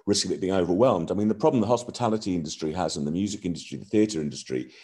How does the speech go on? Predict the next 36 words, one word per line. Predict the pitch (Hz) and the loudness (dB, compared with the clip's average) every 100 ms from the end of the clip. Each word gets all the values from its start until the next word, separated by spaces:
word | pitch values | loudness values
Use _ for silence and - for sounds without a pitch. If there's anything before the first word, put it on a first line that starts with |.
| - - - | -20 -18 -6
is | 95 | 2
in | 110 | 4
many | 127 127 | 4 4
ways | 98 87 90 | 4 4 2
we | 98 | 2
have | 98 | 2
a | |
lockdown | 104 110 - 98 90 | 4 2 2 0 0
in | 87 | 2
many | 90 87 | 0 2
ways | 90 90 90 | 4 4 2
in | 98 | 0
all | 98 | 2
but | 98 - | 2 2
name, | 117 127 87 80 | 2 4 2 0
because | 87 - 90 - - - - | -2 0 0 -2 -12 -20 -18
despite | - - 143 139 | -12 0 2 2
the | 104 | 2
mixed | 127 - - 82 | 2 2 -2 -4
messaging, | 73 - 60 76 90 | -4 -4 -6 -4 -2
and | 87 101 | 0 4
most | 131 143 - | 4 4 0
of | 82 | 0
the | 82 | 0
o-, | 76 | 0
messaging | 76 82 - 85 80 | 0 -4 -4 -6 -6
from | 76 78 | -6 -2
government, | 87 85 82 | 0 0 -2
including | 78 98 90 | -4 -4 -6
from | 85 78 | -6 -4
scientists, | - 98 85 76 76 - | -2 0 0 -2 -4 -4
is | 80 | -6
be | - 85 | -6 0
very, | 117 117 | 4 6
very | 92 80 73 | 6 2 0
cautious | 85 71 - 62 | -2 -4 -4 -8